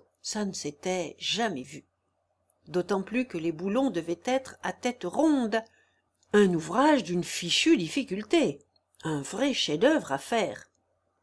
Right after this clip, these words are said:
Les trois autres ouvriers de l'atelier avaient quitté leur travail pour voir. Un grand sec pariait un litre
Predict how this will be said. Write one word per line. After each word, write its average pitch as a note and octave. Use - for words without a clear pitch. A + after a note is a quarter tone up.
Les A3
trois E4
autres E4
ouvriers C#4+
de G3+
l'atelier A3+
avaient F#3
quitté C#4
leur E3
travail G3+
pour -
voir. C#3
Un G#3
grand C4
sec F3+
pariait A#3
un D#4
litre D4+